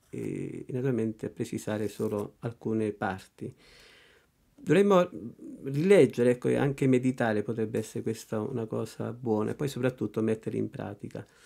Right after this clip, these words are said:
Quindi, eh, invito ciascuno di voi a procurarsi il testo,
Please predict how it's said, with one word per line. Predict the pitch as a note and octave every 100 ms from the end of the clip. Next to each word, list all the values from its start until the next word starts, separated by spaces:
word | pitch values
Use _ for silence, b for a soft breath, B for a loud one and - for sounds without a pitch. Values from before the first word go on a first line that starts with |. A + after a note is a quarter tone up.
| B B _
Quindi, | - C#3 C3+ A#2+ - -
eh, | -
invito | G#2+ G#2+ A2+ B2+ B2 B2+ A#2+
ciascuno | - A#2+ - C3
di | B2 A#2+
voi | B2+ C3+ A#2 A2
a | -
procurarsi | - - - B2 A#2 A2+ -
il | A2 A2
testo, | - B2+ A#2+ - - C3+ F3+